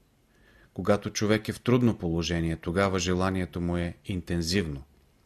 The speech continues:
Когато ти говориш при молитвата,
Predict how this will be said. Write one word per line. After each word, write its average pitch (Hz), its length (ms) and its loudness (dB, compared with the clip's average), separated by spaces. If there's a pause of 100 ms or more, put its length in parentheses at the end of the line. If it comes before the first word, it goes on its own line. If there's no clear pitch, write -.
(2250)
Когато 120 360 2
ти 127 160 2
говориш 113 800 4
при 101 100 2
молитвата, 92 680 0